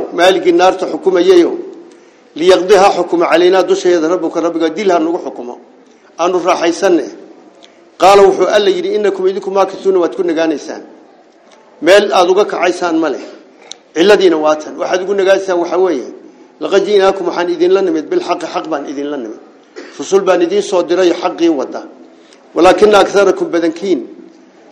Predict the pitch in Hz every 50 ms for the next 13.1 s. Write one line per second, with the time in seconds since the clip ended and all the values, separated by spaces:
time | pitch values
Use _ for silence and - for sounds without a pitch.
0 | - - - 175 202 196 - 208 202 - 190 190 180 185 170 170 - - 202 190
1 | 180 180 175 190 180 175 170 175 170 165 147 151 131 127 127 135 139 139 139 143
2 | 143 143 156 165 156 - - - - - - - - _ - - - _ - _
3 | _ _ _ _ _ - - - 147 147 143 170 160 147 139 127 113 107 107 107
4 | - - - - - - - - - _ _ _ - - 180 - 214 214 202 214
5 | 220 202 202 190 185 180 185 175 - - 214 196 196 185 - 180 - - 185 190
6 | 190 190 185 185 - 185 202 196 185 185 - 185 202 156 160 147 131 123 117 120
7 | 127 131 120 - - - - - - - - 175 175 185 180 165 156 160 147 -
8 | - 156 151 139 113 104 - - - - - - - - - - - - - -
9 | - - - - - - - - 170 175 208 214 214 185 208 185 196 190 196 196
10 | 165 - - - - - - - - - - - - - 180 196 226 214 - 214
11 | 196 - 165 196 196 175 180 180 180 180 180 175 185 175 214 220 208 196 180 180
12 | 180 185 - 214 208 202 170 160 190 180 156 151 170 147 147 151 147 131 131 127
13 | 131